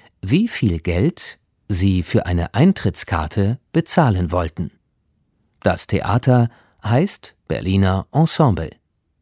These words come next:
Das Experiment hat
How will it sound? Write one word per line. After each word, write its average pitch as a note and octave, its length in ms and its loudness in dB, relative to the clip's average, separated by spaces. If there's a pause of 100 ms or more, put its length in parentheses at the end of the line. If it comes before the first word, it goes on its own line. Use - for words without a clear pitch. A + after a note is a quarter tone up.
(1160)
Das A2+ 240 2
Experiment B2 920 0
hat - 220 -2